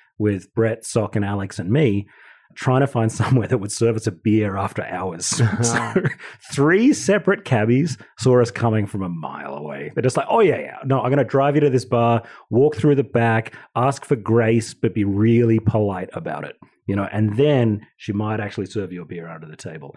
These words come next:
Go to this Chinese restaurant, go upstairs. Yeah, Mary's there. Mary will serve you booze in a teapot. But again, gotta be really polite about it. And Brett Ireland, of course, is sitting there saying,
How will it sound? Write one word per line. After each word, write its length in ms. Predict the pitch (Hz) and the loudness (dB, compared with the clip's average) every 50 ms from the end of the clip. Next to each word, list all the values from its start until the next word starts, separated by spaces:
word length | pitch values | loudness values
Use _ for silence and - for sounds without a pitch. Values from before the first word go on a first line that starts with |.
| - - _ | -20 -8 _
Go 140 | - 131 151 | 2 2 4
to 80 | 160 156 | 4 4
this 160 | 175 156 107 | 2 2 2
Chinese 480 | - 165 156 156 151 151 147 143 120 | 0 0 2 2 4 4 2 2 4
restaurant, 540 | 135 131 131 131 - - - 139 127 123 113 | 2 2 2 2 0 0 0 0 0 0 0
go 200 | - 127 123 131 | 0 2 2 4
upstairs. 640 | 131 127 127 - 110 - - 120 117 117 117 113 101 | 2 2 0 -4 -4 0 2 2 4 4 4 2 4
Yeah, 140 | 113 117 113 95 | 2 2 2 2
Mary's 560 | 98 107 110 117 120 131 143 143 151 151 151 - | 2 2 2 4 4 4 4 4 2 2 0 0
there. 320 | 160 165 190 220 220 214 - - - - - | 0 2 2 2 0 -2 -6 -12 -20 -8 -4
Mary 380 | 101 107 117 127 139 147 147 147 | 0 0 2 4 4 4 4 4
will 80 | 139 | 4
serve 200 | - - 127 117 | 4 2 2 2
you 100 | 120 120 | 2 2
booze 280 | - 120 120 117 113 117 | 2 2 2 2 2 2
in 80 | 113 101 | 0 -2
a 40 | 101 | -2
teapot. 480 | - - 131 123 - - 98 85 - _ - | -2 -2 -2 0 0 -2 -4 -4 -4 _ -6
But 120 | 107 92 | -4 -4
again, 380 | 110 110 120 131 123 104 87 78 | -4 0 0 0 0 0 -2 -4
gotta 160 | - 107 98 | -6 -6 -4
be 100 | 87 92 | -6 -8
really 580 | 80 78 82 90 92 95 95 92 90 87 82 80 | -10 -10 -10 -8 -6 -6 -6 -6 -6 -8 -8 -4
polite 440 | - - - 92 82 80 78 80 - - | -4 -4 -4 -4 -4 -8 -10 -10 -10 -12
about 300 | 85 82 78 73 71 76 | -14 -12 -12 -14 -14 -14
it. 140 | 78 - - - - - - - - - | -16 -18 -20 -20 -20 -20 -20 -12 -6 -2
And 100 | 117 117 | 0 2
Brett 180 | 143 156 160 | 2 4 4
Ireland, 380 | 135 135 147 151 147 139 123 113 | 4 4 4 4 4 4 2 2
of 80 | 113 - | 0 0
course, 240 | - 131 117 110 - | 0 0 0 0 -2
is 80 | 113 | -2
sitting 220 | - 147 135 117 113 | 0 2 4 4 2
there 160 | 113 107 107 | 2 0 0
saying, 480 | - 147 127 113 110 107 107 107 98 | 0 2 2 2 2 2 0 -2 -4